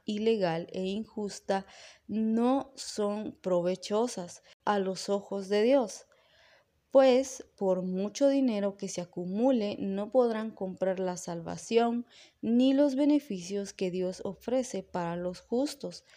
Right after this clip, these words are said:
También hay un mensaje esperanzador para ellos, para los justos. Él les va a dar protección y provisión, además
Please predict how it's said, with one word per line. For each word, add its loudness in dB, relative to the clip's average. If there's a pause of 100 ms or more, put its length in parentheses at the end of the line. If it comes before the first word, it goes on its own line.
(380)
También 2
hay 2
un 4
mensaje -4
esperanzador -2
para 0
ellos, -10 (440)
para -8
los -10
justos. -2 (720)
Él 6
les 0
va 4
a 4
dar 0
protección -2 (120)
y -8 (100)
provisión, 0
además -2